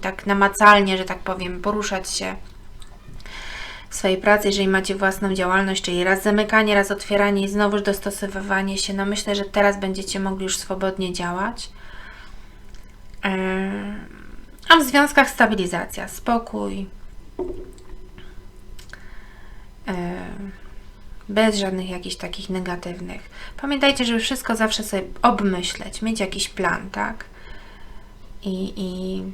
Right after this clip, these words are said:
starać się podejmować właściwe decyzje, bo jesteście w Królowej Mieczy. No, miecze, żywioł powietrza u Koziorożca, no to tak niekoniecznie, ale być może sytuacja tego wymaga, żeby zanim coś zrobię, pomyśleć.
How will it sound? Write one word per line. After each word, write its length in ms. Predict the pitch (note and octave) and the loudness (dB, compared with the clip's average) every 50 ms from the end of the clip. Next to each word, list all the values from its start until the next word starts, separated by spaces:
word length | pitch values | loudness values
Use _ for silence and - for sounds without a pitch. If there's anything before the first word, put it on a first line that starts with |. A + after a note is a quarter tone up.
| - - - - - | -10 -14 -16 -14 -12
starać 540 | - - - - A3 A3 A3 G#3 G3+ G3+ - | -10 -10 -2 2 4 6 6 4 4 2 0
się 180 | - - G3+ F#3+ | 0 0 -2 -2
podejmować 840 | - F#3 F#3 F#3 F#3 F#3 F#3+ F#3 F#3+ F#3 F3+ F#3 F3+ - - - A3 | -4 -4 -4 -4 -4 -2 -4 -4 -4 -6 -8 -8 -6 -8 -8 -8 -6
właściwe 480 | G3+ F3+ F3+ F3+ - - G3+ F#3+ F3+ | -6 -6 -6 -4 -6 -6 -6 -6 -6
decyzje, 440 | F#3 F#3 F3+ - - F#3 F3+ - F#3+ | -6 -6 -8 -8 -8 -10 -8 -8 -6
bo 80 | G3 F#3 | -4 -4
jesteście 400 | F#3+ - - A#3 A3+ - A#3+ A3 | -4 -2 0 0 0 0 -2 -4
w 60 | - | -4
Królowej 460 | - A3 G#3+ G#3 G#3 G3+ G#3 G3+ G3 | -4 -4 0 2 2 2 2 0 -2
Mieczy. 380 | F#3+ F#3+ F#3+ F#3+ F#3 - - - G#3 - - - | -2 -4 -4 -6 -6 -8 -12 -12 -12 -14 -14 -14
No, 80 | G#3 G3 G3 - - | -16 -16 -14 -14 -12
miecze, 540 | G#3+ G3+ G#3 A#3 A#3 A#3 - A3+ A3 A3+ A#3 - - - - - - - - - - - - - - - - - - - - - - - - - - - - - - - - - - - | -8 -4 -2 -2 -2 -2 0 0 0 0 -2 -4 -10 -14 -14 -14 -14 -14 -14 -16 -16 -16 -14 -14 -14 -14 -14 -16 -16 -16 -14 -14 -16 -16 -16 -18 -16 -12 -12 -10 -10 -12 -14 -14 -10 -2
żywioł 360 | - - G#3 G3+ G3+ G3+ G3 G3 | 2 4 4 4 6 6 4 6
powietrza 520 | G3 G3+ G3 G3+ G#3+ G#3+ G#3+ - A3 G3+ | 4 2 2 4 2 2 4 4 4 4
u 40 | G3+ | 4
Koziorożca, 920 | - G#3 G3+ G3+ G3+ G3 G3 F#3+ F#3+ - - - - G#3 G#3 A3 A#3+ B3 A#3 - - - - - - - - - - - - | 4 0 2 4 4 4 4 4 2 0 -4 0 2 4 6 6 4 4 0 -4 -12 -14 -14 -14 -16 -16 -16 -16 -16 -10 -4
no 140 | - G#3 G#3 | -2 -2 0
to 100 | G#3 A3 | 0 0
tak 200 | A3 G#3+ G#3 - | 0 0 0 0
niekoniecznie, 580 | G#3+ G#3 G#3 G#3 G3+ F#3+ F#3+ F#3+ - - B3+ C4 | -2 0 0 0 0 0 0 0 0 0 0 0
ale 80 | C4 | 2
być 160 | A#3+ A#3+ A3+ A3 | 0 0 0 0
może 220 | G#3 G#3 G3+ G3+ | 0 0 0 0
sytuacja 480 | G3 - - - G3 F#3+ F#3+ - F#3+ F#3+ | -2 -6 -4 0 0 0 0 0 -4 -4
tego 340 | - F#3+ F#3+ - F#3+ F#3 | -4 -6 -6 -4 -4 -4
wymaga, 500 | F#3+ F#3+ F#3 F#3 F#3 F3+ F3+ F#3 F#3 F#3 | -4 -4 -4 -4 -4 -4 -4 -6 -6 -6
żeby 260 | F#3 F#3 F#3+ F#3+ F#3+ F#3+ | -6 -6 -6 -4 -4 4
zanim 380 | F#3+ A3 A3+ B3 C4 C4 B3+ | 6 6 6 6 6 2 0
coś 200 | - B3 A#3 A3 | 0 0 0 0
zrobię, 380 | - G#3+ G3+ G3+ F#3+ G3 F#3 F3+ | 0 0 0 0 0 0 -4 -4
pomyśleć. 800 | - F#3 F3+ F3+ - - - - - - - - - - - | -4 -6 -6 -6 -6 -6 -8 -8 -8 -12 -16 -16 -14 -14 -14